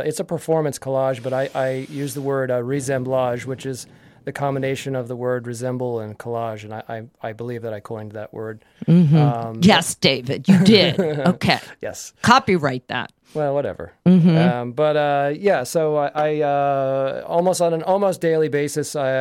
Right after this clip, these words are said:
Speaker 1: uh, um, d-, well, actually lately a little slower, but it'll pick back up again. Um, I, uh,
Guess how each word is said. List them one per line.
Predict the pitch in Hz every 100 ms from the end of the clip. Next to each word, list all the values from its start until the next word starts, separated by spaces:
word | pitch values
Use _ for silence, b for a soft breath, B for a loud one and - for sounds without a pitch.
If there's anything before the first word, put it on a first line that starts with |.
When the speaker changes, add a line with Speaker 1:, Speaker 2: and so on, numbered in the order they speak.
| 127
Speaker 1:
uh, | 127 135
um, | 127
d-, | 120
well, | 135 127
actually | 131 - 127
lately | 127 - 131
a | 123
little | 123
slower, | 123 131 123 123
but | 120 120
it'll | 127 123
pick | 131 -
back | 113 107
up | 120
again. | 120 117 113 110 b b b b -
Um, | 127 127 120 120 117 117 -
I, | 113 117 117
uh, | 113 113 113 113